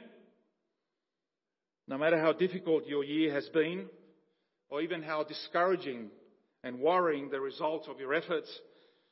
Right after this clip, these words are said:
lean on the fact that God is still on his throne. He does all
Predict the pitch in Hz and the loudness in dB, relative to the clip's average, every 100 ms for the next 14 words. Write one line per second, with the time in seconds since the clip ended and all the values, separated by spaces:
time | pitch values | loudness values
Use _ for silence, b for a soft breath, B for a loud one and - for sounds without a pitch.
0 | b b b _ _ _ _ _ _ 147 | b b b _ _ _ _ _ _ 2
1 | 180 196 165 143 160 139 151 127 147 151 | 4 4 0 0 0 0 -2 2 6 6
2 | 147 143 - 175 165 131 107 - - - | 4 -4 2 4 6 2 -2 -16 -20 -20
3 | _ _ _ _ _ _ _ 127 131 135 | _ _ _ _ _ _ _ -8 -8 -12
4 | - - 147 139 165 156 170 156 139 156 | -10 -2 0 0 -2 -8 0 2 4 4
5 | 160 | 2